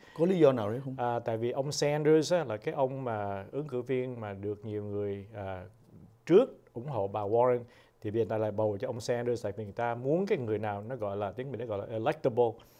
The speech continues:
Speaker 2: có nghĩa là có triển vọng để mà thắng cử thì người ta mới bầu. Thành ra cái bà Elizabeth Warren thì bà, tiếng Việt mình gọi là nửa chừng xuân đó, bà không có
Speaker 1: Dứt
Speaker 2: đủ
Speaker 1: khoát.
Speaker 2: dứt khoát một cái, cái, cái điểm nào hết, thì bà hơi,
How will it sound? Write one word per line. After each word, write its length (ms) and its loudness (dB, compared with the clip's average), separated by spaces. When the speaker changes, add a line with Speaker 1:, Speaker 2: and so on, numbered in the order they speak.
Speaker 2:
có 80 -2
nghĩa 120 -4
là 120 0
có 520 -2
triển 260 0
vọng 280 2
để 120 -2
mà 100 -6
thắng 280 -6
cử 280 0
thì 80 -6
người 100 -4
ta 100 -2
mới 160 -2
bầu. 260 -2
Thành 80 -10
ra 180 -2
cái 160 -2
bà 380 -2
Elizabeth 540 -2
Warren 340 2
thì 120 -4
bà, 260 -6
tiếng 160 -4
Việt 140 2
mình 140 -6
gọi 120 -2
là 80 0
nửa 200 2
chừng 220 -4
xuân 220 6
đó, 100 2
bà 140 -4
không 360 -2
có 480 0
Speaker 1:
Dứt 80 6
Speaker 2:
đủ 100 0
Speaker 1:
khoát. 120 0
Speaker 2:
dứt 160 -2
khoát 320 0
một 140 -6
cái, 380 -2
cái, 300 -8
cái 100 -2
điểm 260 -2
nào 140 0
hết, 200 0
thì 120 -4
bà 340 -4
hơi, 480 0